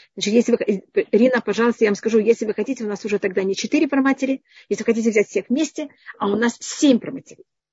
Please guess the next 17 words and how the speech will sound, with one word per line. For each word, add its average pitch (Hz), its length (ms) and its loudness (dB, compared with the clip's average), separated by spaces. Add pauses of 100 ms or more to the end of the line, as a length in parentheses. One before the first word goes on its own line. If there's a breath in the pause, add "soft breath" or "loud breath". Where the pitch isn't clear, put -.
(140)
У 196 40 -6
нас 233 180 0
цифра, 269 280 -2
которой 220 300 0
мы 214 100 0
пользуемся 202 460 -2
ей 175 80 -4
больше 180 240 -10
всего, 370 420 -6
как 254 160 -6
вы 269 80 -2
знаете, 254 300 0
обычно 208 260 -2
это 185 160 -8
семь. - 380 -6 (1040)
И 226 100 2
я, 220 300 2